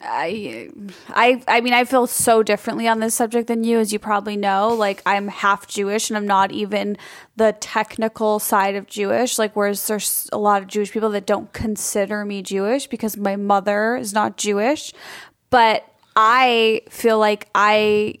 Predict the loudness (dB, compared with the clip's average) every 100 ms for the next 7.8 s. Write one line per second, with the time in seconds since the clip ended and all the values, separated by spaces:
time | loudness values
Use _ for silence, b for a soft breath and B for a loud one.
0 | _ -6 -4 -2 -2 0 0 -2 -4 0
1 | 2 2 2 2 2 2 -2 -2 -4 -2
2 | 0 0 -2 0 -2 -2 -12 -6 -4 0
3 | 0 -2 -4 -4 0 0 2 0 0 -2
4 | -6 B B 0 2 2 2 2 4 2
5 | -2 -2 -2 0 0 -2 -6 -12 _ -4
6 | -2 0 -2 0 0 0 -2 -2 -2 -2
7 | -2 0 -2 -2 -6 -4 0 0